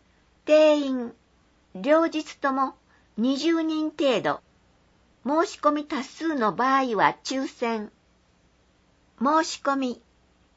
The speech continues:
七月三十一日金曜までに、電話、または申し込みフォームで、連携競争推進課へお申し込みください。電話、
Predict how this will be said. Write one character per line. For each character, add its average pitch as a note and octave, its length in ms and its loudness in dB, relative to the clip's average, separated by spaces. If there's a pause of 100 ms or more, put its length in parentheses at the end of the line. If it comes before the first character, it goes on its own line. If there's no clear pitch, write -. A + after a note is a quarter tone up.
(100)
七 - 340 -12
月 E4 220 2
三 E4+ 400 -4
十 A3 300 0
一 F#3 300 -4
日 B3+ 460 -4
金 D#4+ 320 -4
曜 D#4+ 200 0
ま A3+ 160 2
で G3 180 -4
に、 E3 180 -10 (540)
電 D4 340 0
話、 B3+ 220 0 (380)
ま B3+ 160 -2
た D#4+ 160 -2
は A#3 180 4
申 D4 280 -2
し - 140 -16
込 D#4 120 2
み D#4 140 -4
フ E4 140 -4
ォ D4 100 4
ー - 20 2
ム G3 120 -4
で、 D#3+ 220 -6 (460)
連 D#4 260 -2
携 D#4 280 -4
競 D#4 260 0
争 D4+ 300 0
推 D4 340 -6
進 C#4 340 -8
課 B3+ 220 0
へ A#3 280 -4
お A3+ 100 2
申 C#4+ 220 0
し - 100 -14
込 C4 120 0
み C4 140 -4
く - 100 -4
だ A#3+ 160 2
さ A3 220 -2
い。 - 140 -6 (1200)
電 D4 300 0
話、 C4+ 220 -2